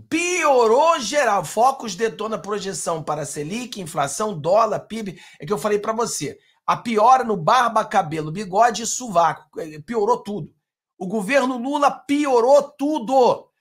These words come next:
Fábio, o que tá de melhor no governo Lula? Já falei, só ladrão e corrupto. Melhorou. O que, o resto piorou tudo.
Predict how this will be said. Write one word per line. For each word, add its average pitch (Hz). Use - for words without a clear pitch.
Fábio, 294
o -
que 349
tá 302
de 269
melhor 277
no 285
governo 262
Lula? 170
Já 165
falei, 156
só 240
ladrão 202
e 233
corrupto. 196
Melhorou. 180
O 190
que, 277
o 277
resto 226
piorou 262
tudo. 277